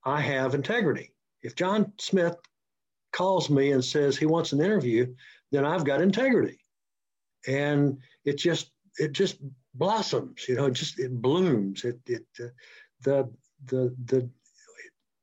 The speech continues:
the interaction between me and them is, is real close. I mean, th-, these are all my friends now.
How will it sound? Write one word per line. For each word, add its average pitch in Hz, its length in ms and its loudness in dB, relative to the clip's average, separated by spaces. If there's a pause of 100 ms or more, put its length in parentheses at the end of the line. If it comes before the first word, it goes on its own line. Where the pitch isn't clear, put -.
the 147 140 -4 (120)
interaction 190 760 0
between 127 400 4
me 160 260 4
and 131 160 4
them 156 460 2 (340)
is, 131 260 2
is 139 180 2
real 254 120 4
close. 226 440 -2
I - 20 0
mean, 143 160 4
th-, 196 320 0
these 254 140 2
are 220 100 4
all 185 160 4
my 175 140 0
friends 214 400 4
now. 113 200 0